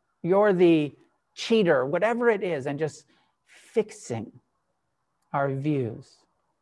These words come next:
In order to be loving and kind and wise, we have to realize everything is impermanent, everyone is impermanent,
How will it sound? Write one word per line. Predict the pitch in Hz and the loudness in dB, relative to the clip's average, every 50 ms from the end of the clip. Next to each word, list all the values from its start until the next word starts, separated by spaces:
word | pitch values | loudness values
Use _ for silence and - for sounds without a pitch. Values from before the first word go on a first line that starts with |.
| _ _ _ _ _ _ _ | _ _ _ _ _ _ _
In | 175 160 160 | -4 -4 0
order | - 202 196 214 226 226 208 180 | 2 4 4 6 6 6 4 4
to | - - 165 | 2 -2 -2
be | 151 156 147 143 | 0 2 2 2
loving | 143 147 151 160 160 151 165 160 156 156 151 | 4 4 4 4 4 2 0 0 0 -2 -2
and | 135 123 123 123 | -2 -2 -4 -6
kind | 123 - 156 160 160 165 160 156 156 - | -4 -2 0 2 2 2 0 0 -2 -2
and | - 127 123 123 123 | -4 -4 -4 -4 -2
wise, | 139 156 185 220 185 143 139 135 131 - - - - - - | 0 0 2 2 2 2 0 -2 -6 -10 -16 -20 -20 -8 0
we | - 196 | 4 4
have | 220 220 - | 4 4 2
to | 254 196 185 | 0 0 2
realize | 185 220 240 247 226 185 135 127 117 113 110 - - _ _ _ _ _ _ _ _ | 6 8 8 8 8 6 6 4 2 0 -2 -6 -12 _ _ _ _ _ _ _ _
everything | 226 254 285 254 247 277 277 247 - - - 247 233 226 | 2 4 4 4 4 4 4 2 2 0 0 0 2 2
is | 226 196 190 | 2 2 2
impermanent, | 220 208 - - 214 208 208 202 196 196 196 185 185 | 0 -2 -2 0 0 0 0 0 0 0 -2 -4 -4
everyone | - - 240 262 247 240 - 254 247 226 214 190 180 208 233 247 247 240 | -2 0 0 0 2 2 4 4 4 4 2 2 2 2 2 2 4 4
is | 226 180 202 | 2 2 2
impermanent, | 208 202 185 - - 214 208 202 196 202 190 190 190 180 180 | 0 -2 -2 0 0 0 2 2 2 2 2 0 0 -2 -4